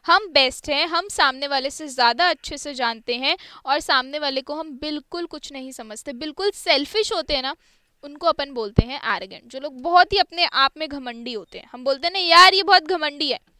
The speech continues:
है ना? So that is the word we used for arrogant। Very good, आकाश। या, नाइस एग्जांपल, नाइस। तो इसलिए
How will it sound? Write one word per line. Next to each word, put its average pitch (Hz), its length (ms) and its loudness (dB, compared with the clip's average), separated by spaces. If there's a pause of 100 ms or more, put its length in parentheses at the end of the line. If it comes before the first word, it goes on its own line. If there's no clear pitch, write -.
(380)
है 294 60 -2
ना? 349 120 0 (300)
So - 180 -16
that 269 340 -2
is 294 240 -10
the 269 120 -8
word 220 240 -10
we 226 300 -14
used - 140 -18
for 277 140 -12 (300)
arrogant। - 640 -8 (4000)
Very 294 340 4
good, 294 180 2
आकाश। 208 480 -4 (120)
या, 247 280 2
नाइस 294 360 2
एग्जांपल, 226 640 -8 (440)
नाइस। 226 380 -4 (600)
तो 339 180 0
इसलिए 320 600 -4